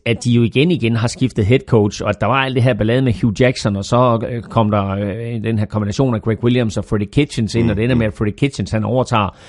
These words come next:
Speaker 1: som head coach. Der er jo ikke nogen, der aner, hvordan en Freddie Kitchens og hans stab håndterer de her,
Speaker 2: Mm.
Speaker 1: øh, spillere, og, og hvor dygtige de er til at håndtere dem, og hvor dygtige de er til at håndtere en Kareem Hunt-situation. Så,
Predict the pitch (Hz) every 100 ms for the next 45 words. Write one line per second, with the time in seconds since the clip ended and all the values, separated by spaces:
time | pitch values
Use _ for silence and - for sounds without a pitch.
0 | - - 127 107 135 - 120 107 - -
1 | - - - - _ _ _ _ _ _
2 | 131 170 190 180 160 208 95 120 _ _
3 | _ _ - 135 139 156 156 120 139 131
4 | - 170 - 117 104 123 156 - 151 117
5 | 120 - 214 208 - - 120 123 110 87
6 | 82 - - - _ - 127 117 110 135
7 | 147 151 117 120 123 123 113 - 170 -
8 | 131 131 127 123 110 147 139 107 107 123
9 | - 127 135 120 120 - 135 117 110 156
10 | 123 107 113 120 117 208 - 107 107 -
11 | 107 92 - _ - _ _ _ _ -
12 | - - 143 120 120